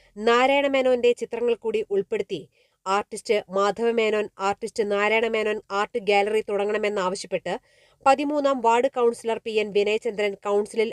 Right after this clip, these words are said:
അവതരിപ്പിച്ച പ്രമേയം നഗരസഭ അംഗീകരിക്കുകയും തുടർന്ന്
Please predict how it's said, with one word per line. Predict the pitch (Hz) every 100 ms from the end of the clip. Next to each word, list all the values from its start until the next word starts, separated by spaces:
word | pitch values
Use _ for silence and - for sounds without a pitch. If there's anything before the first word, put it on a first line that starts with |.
| -
അവതരിപ്പിച്ച | 196 202 208 202 202 196
പ്രമേയം | 190 185 190 170 - 190
നഗരസഭ | 185 196 196 196 185 190
അംഗീകരിക്കുകയും | 190 196 190 180 175 170 269 _ _ _ _ -
തുടർന്ന് | 294 277 269